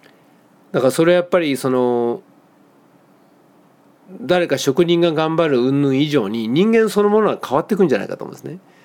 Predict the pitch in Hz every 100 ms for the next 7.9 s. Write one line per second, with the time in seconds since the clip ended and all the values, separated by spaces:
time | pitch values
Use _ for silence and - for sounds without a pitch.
0 | _ _ _ _ _ _ - 135 123 120
1 | 110 110 95 - _ 170 170 175 175 170
2 | - 160 160 160 170 165 - 127 117 151
3 | 175 196 170 160 190 165 120 120 113 98
4 | 151 185 113 - - 107 107 - 117 -
5 | 90 - _ - - _ _ - 127 127
6 | 127 123 123 - - - 98 - - _
7 | _ _ _ - 135 - 147 131 123